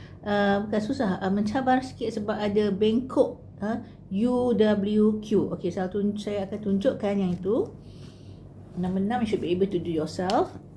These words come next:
Nombor lima kita ada, okey, garisan selari macam ni. Okey, this is selari, dia tunjukkan kepada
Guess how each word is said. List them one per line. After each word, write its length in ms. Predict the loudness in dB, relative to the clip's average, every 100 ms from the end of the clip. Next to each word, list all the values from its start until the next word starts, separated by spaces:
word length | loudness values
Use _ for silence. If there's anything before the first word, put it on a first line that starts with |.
| -16 -16 -14 -10
Nombor 240 | -6 -4 -2
lima 400 | 0 0 0 -4
kita 400 | -8 -8 -8 -6
ada, 480 | -4 -2 -2 -2 -6 -14 -16 -18 -18 -18 -18 -18 -20 -18 -18 -18 -18 -18 -12 -12
okey, 480 | -6 -2 0 0 -2
garisan 480 | -4 -6 -4 -4
selari 560 | -4 -6 -4 -2 0 2
macam 320 | 0 -2 -4
ni. 480 | -2 0 0 0 -6 -16 -18 -18 -20 -20 -18 -18 -18 -18 -18 -18 -18 -20 -20 -18 -12
Okey, 560 | -6 -6 -4 -2 -2 0
this 240 | 0 2
is 160 | 2 0
selari, 560 | 0 0 0 2 2 2
dia 80 |
tunjukkan 560 | -2 -4 -4 -4 -2 -2
kepada 240 | -2 -6